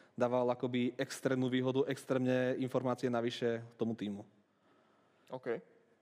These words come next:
Speaker 2: Zaujímavé, že niečo takéto vôbec existovalo a že to ešte
Speaker 1: Akoby
Speaker 2: dlho bolo.
Speaker 1: ináč vlastne, keď o tomto nejak rozprávame, tak ja už som sa, hej, nechcem teraz nikomu radiť, <laughs> ale ja som sa vlastne už dlhšie zamýšľal, aj s,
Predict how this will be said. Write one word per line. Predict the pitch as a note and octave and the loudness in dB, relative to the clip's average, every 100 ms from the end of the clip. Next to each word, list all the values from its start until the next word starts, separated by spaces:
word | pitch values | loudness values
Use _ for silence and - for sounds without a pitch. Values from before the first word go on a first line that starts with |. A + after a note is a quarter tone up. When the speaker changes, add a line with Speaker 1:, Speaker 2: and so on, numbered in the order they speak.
| _ _ _ | _ _ _
Speaker 2:
Zaujímavé, | C3 C#3+ D3 B2+ B2 | -6 0 0 2 0
že | C#3 C3 | -2 -6
niečo | C3 C#3 | -6 -4
takéto | C3 C3+ C3 | -4 -4 -4
vôbec | B2+ B2+ B2+ | -4 -4 -6
existovalo | A#2+ B2 C3 B2 C#3 | -8 -10 -4 -2 0
a | A#2+ | -2
že | B2 | -4
to | - A#2 | -10 -10
ešte | - | 0
Speaker 1:
Akoby | C#3+ D3+ D3 | 4 4 2
Speaker 2:
dlho | |
bolo. | A#2+ | 0
Speaker 1:
ináč | D3+ E3 C#3+ | 2 2 2
vlastne, | C#3+ D#3 D3 | 2 2 2
keď | D3+ - - - C#3 | 0 -4 -10 -2 2
o | |
tomto | D3+ D3+ | 4 4
nejak | D#3 D3 | 4 2
rozprávame, | C#3+ D#3 D3 | 2 2 2
tak | D3+ | 2
ja | C#3+ C#3+ | 4 4
už | D3+ | 6
som | D#3 | 6
sa, | D#3+ D#3 C#3 A2+ | 6 4 0 -2
hej, | C#3+ C#3+ | -2 0
nechcem | C#3+ C#3 | 0 2
teraz | C3 C3 | 4 4
nikomu | C#3+ C3+ | 4 4
radiť, | C#3 E3 C#3 D#3+ - D3+ B2+ D#3+ | 6 6 2 -2 2 2 0 -4
<laughs> | C4+ E3 | -6 -4
ale | - C3+ C#3 C#3 C3+ A2+ | 2 4 4 2 0 -2
ja | |
som | C3+ D#3 | 0 2
sa | C#3+ D3 | 4 4
vlastne | D3 D3+ | 4 4
už | D3 D3 | 4 4
dlhšie | D#3 D#3 D3 C#3 | 4 4 4 2
zamýšľal, | C#3 C#3 C#3+ C#3 | 2 2 2 2
aj | C3+ | 2
s, | C3+ | 0